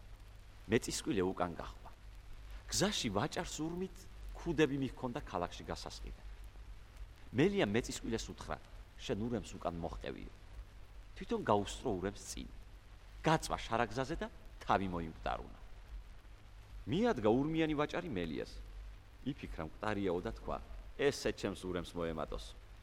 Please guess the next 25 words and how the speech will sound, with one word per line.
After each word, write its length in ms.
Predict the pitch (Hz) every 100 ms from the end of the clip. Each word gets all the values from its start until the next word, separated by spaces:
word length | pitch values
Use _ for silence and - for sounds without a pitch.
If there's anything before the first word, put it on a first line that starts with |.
| - -
დაავლო 400 | 143 123 101 98
ხელი 300 | - 151 170
და 100 | 165
ურემში 480 | 101 95 90 -
გადაუძახა. 600 | 80 80 71 67 - - - - - - - -
„ქალაქში 440 | - 87 90 - 87
რომ 140 | 90 120
მივალ, 300 | 156 87 - - - - -
ტყავს 340 | - 143 139 104
გავაძრობ, 520 | 107 90 82 71 67 - - - - -
ავქმნი 440 | 131 170 - 175 175
და 100 | 190
ქუდებს 440 | - 107 92 -
შევკერაო“, 500 | 90 80 71 65 55 - -
გაიფიქრა. 500 | - 57 - - - - - - - - - - - -
მელიასაც 520 | 95 147 160 147 143 -
ეს 120 | 110 80
უნდოდა. 360 | - - - - - - -
ყარა 400 | - - 202 185
და 160 | - 214
ყარა 380 | - 131 90 82
ურმიდან 440 | 82 85 90 101
ქუდები, 420 | - 82 78 67 - - - - -
თითქმის 360 | 226 - 208 -
გაანახევა. 680 | 120 107 85 - - -